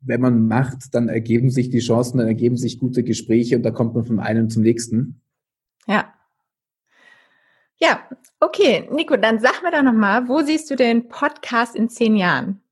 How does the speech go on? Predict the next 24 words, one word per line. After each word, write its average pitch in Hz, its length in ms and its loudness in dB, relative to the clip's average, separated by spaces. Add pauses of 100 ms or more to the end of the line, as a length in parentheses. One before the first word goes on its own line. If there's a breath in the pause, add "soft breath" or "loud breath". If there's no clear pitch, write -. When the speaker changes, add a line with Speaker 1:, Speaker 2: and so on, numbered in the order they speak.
(580)
Speaker 1:
Podcast 147 340 -2
in 123 100 -2
zehn 117 180 -2
Jahren. 107 360 -8 (580 loud breath)
Ähm, 120 520 -4 (800)
ich - 260 -6
glaube 123 340 2
und 131 180 -2
hoffe, 143 220 0
dass - 280 -4
Podcast 135 340 -4
in 127 80 2
zehn 127 180 0
Jahren 123 220 0
ein 123 140 -2
deutlich 127 400 -2
etablierteres 135 680 0
Medium 135 320 2
ist. - 320 -6 (280)
Also 117 200 0
wir 120 100 2
sind 123 120 0
ja 113 100 0
heute 123 480 0